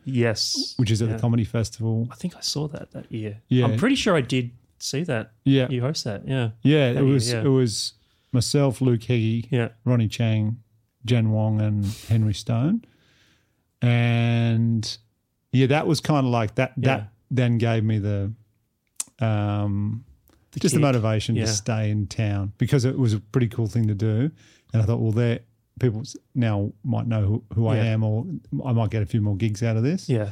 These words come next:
Speaker 2: And it definitely helped, you know.
Speaker 1: S-, so, so did you sort of, were you close to quitting at the end of that first year you were in Melbourne then?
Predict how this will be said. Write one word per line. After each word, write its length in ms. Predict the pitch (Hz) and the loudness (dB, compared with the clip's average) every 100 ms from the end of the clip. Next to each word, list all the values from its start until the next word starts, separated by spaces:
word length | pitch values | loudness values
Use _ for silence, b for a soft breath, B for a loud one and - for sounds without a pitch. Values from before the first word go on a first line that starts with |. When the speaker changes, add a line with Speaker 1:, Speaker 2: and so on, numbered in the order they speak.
| - | -2
Speaker 2:
And 100 | 123 | 2
it 80 | 127 | 2
definitely 340 | 123 120 113 104 | 2 0 -2 -2
helped, 440 | 107 110 - - _ - | -2 -4 -10 -20 _ -4
you 100 | 117 | -2
know. 140 | 104 104 - _ - | -2 -4 -10 _ -10
Speaker 1:
S-, 100 | - | -4
so, 240 | - 139 | -2 0
so 240 | - 143 120 - | 0 0 0 -2
did 220 | 156 123 | -2 0
you 100 | 139 | 0
sort 200 | 127 143 | 2 2
of, 280 | 131 117 110 - _ _ _ - | 2 0 -4 -16 _ _ _ -4
were 200 | 117 123 | 2 2
you 140 | 123 | 2
close 400 | - - 120 117 | -2 0 0 0
to 100 | - | -4
quitting 520 | - 113 107 104 107 - | -4 -2 -2 -2 -4 -6
at 160 | 107 | -8
the 120 | - 107 | -4 -2
end 100 | 101 | -2
of 40 | |
that 140 | 107 113 | -4 -6
first 300 | 120 110 - | -6 -6 -6
year 100 | 110 | -4
you 140 | 107 | -4
were 120 | 107 | -4
in 80 | 104 | -4
Melbourne 360 | 107 110 113 123 | -4 -6 -6 -8
then? 200 | 131 | -10